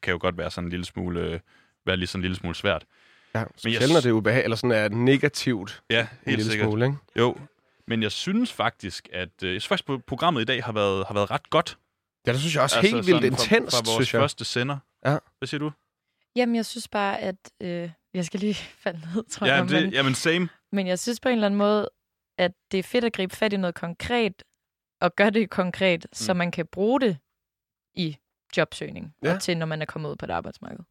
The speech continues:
Speaker 1: Helt sikkert.
Speaker 2: Jeg synes, det er lidt spændende. Nu er det jo altså vores første, øh,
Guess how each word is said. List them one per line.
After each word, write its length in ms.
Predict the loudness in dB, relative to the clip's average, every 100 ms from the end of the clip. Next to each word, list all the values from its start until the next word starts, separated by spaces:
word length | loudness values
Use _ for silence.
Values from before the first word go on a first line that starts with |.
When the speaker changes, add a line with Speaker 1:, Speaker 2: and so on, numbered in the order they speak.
| _ -10
Speaker 1:
Helt 140 | -8
sikkert. 320 | -8 -10 -12 _ _
Speaker 2:
Jeg 80 | -4
synes, 200 | -2 0
det 60 | 0
er 40 |
lidt 120 | 0
spændende. 260 | 4 6 8
Nu 60 |
er 40 | 8
det 100 | 8
jo 180 | 6 4
altså 220 | 2 2
vores 180 | 0 2
første, 480 | 2 2 0 -2 -2 _ -2
øh, 320 | 2 4 2